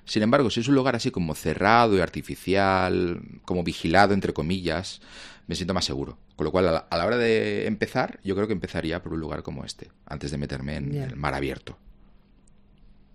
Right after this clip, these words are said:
Speaker 2: Bueno.
Speaker 1: Es que yo soy muy, muy cagón, soy muy cagón.
Speaker 2: <laughs> Bueno, pues no sé. ¿Y, y cómo, eh, perdona, disculpa, ¿cómo has dicho que se llamaba el esp-, el sitio?
Speaker 1: Se llama Centro de Buceo Capernguara-, espera,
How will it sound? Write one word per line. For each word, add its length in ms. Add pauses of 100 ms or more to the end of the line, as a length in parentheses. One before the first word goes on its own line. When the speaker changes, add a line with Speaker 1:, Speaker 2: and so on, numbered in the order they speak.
Speaker 2:
Bueno. 240 (260)
Speaker 1:
Es 60
que 140
yo 80
soy 80
muy, 360 (440)
muy 100
cagón, 320 (120)
soy 120
muy 100
cagón. 280 (160)
Speaker 2:
<laughs> 180
Bueno, 280 (160)
pues 180
no 160
sé. 280 (300)
¿Y, 360
y 60
cómo, 380 (200)
eh, 240
perdona, 400
disculpa, 340
¿cómo 160
has 60
dicho 140
que 80
se 120
llamaba 380
el 280
esp-, 380
el 100
sitio? 340
Speaker 1:
Se 100
llama 180
Centro 420
de 60
Buceo 560
Capernguara-, 1000 (160)
espera, 400